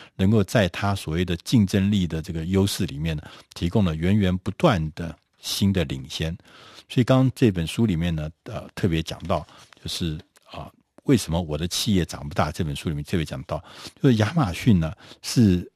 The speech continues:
它的所有的核心能力都朝着它选择的一个市场策略迈进，所有的核心能力都因应的这个市场策略。所有的企业呢，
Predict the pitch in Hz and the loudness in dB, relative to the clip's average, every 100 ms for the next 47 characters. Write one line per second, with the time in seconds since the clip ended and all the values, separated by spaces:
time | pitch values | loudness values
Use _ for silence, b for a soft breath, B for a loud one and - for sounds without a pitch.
0 | _ _ _ _ - 120 131 104 - - | _ _ _ _ -6 2 4 2 0 0
1 | 90 143 196 80 71 82 82 - - - | 6 8 10 6 2 -2 -2 -6 -14 -2
2 | 90 - 120 85 78 92 - _ _ _ | 0 2 4 4 2 0 -2 _ _ _
3 | _ _ - 117 - - 80 101 120 98 | _ _ 6 8 6 -2 2 4 4 2
4 | - _ - 95 87 _ _ - - 82 | 0 _ -4 -2 -4 _ _ -8 0 0
5 | 71 87 90 92 90 - - 98 67 - | 0 0 0 2 0 2 0 0 -4 2
6 | 98 82 151 175 151 - 156 - B B | 4 4 2 2 2 -2 -8 -10 B B
7 | B B - - 165 113 90 95 104 131 | B B -4 8 10 10 6 2 4 4
8 | 95 85 104 87 B - - - 147 143 | 4 4 2 2 B -2 0 2 6 8
9 | 151 139 110 87 95 87 - 98 69 - | 8 8 8 6 2 -2 -2 -2 -4 -2
10 | 95 78 76 - B B - 110 139 85 | -2 0 -4 -12 B B 4 8 8 6
11 | 90 - - 107 98 80 76 | 2 -2 0 2 4 2 -2